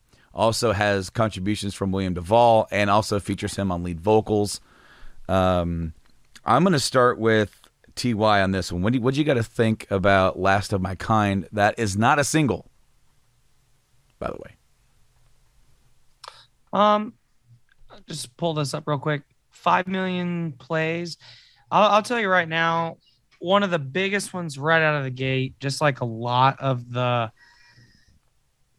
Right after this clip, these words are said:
Speaker 2: I mean, I've complained about, <laughs> it's just kind of my running complaint, I guess, but some of these goddamn songs are too long.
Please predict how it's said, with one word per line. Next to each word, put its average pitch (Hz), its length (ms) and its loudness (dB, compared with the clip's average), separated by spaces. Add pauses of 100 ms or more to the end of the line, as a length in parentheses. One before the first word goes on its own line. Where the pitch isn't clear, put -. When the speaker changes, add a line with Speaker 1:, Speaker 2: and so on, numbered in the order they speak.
(260)
Speaker 2:
I 156 100 2
mean, 160 160 4
I've 156 160 2
complained 170 460 0
about, 156 280 2 (240)
<laughs> - 80 -16
it's 180 240 0
just 175 240 -4
kind 170 160 4
of 156 80 2
my 143 240 2
running 143 360 0
complaint, 139 540 -2
I 127 60 -2
guess, 123 320 -6
but - 200 -12
some 208 160 -6
of - 60 -4
these - 140 -4
goddamn 139 380 2
songs 147 340 2
are 123 60 -8
too 123 240 -4
long. 113 320 -4